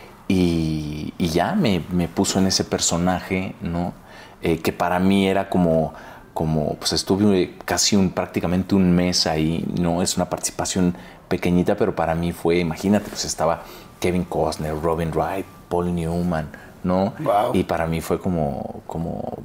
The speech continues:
Speaker 1: pues como muy bonito, ¿no?
Speaker 2: Claro.
Speaker 1: Sí.
Speaker 2: Ya habías trabajado con Héctor Suárez.
Speaker 1: Sí.
Speaker 2: Luego empiezan a pasar estas cosas.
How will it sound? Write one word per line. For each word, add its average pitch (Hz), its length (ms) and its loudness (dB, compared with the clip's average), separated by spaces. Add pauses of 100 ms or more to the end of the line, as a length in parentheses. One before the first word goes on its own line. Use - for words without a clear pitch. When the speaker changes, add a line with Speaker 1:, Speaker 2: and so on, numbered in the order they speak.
(120)
Speaker 1:
pues - 140 -6
como 90 220 2
muy 95 180 4
bonito, 90 580 0
¿no? 73 280 -4 (200)
Speaker 2:
Claro. 131 380 -2
Speaker 1:
Sí. 92 320 -2 (200)
Speaker 2:
Ya 156 120 6
habías 165 160 4
trabajado 143 260 2
con 139 120 4
Héctor 127 200 2
Suárez. 113 460 0 (160)
Speaker 1:
Sí. - 180 0
Speaker 2:
Luego 143 160 6
empiezan 139 240 2
a 139 40 2
pasar 139 200 4
estas 131 260 2
cosas. - 560 -2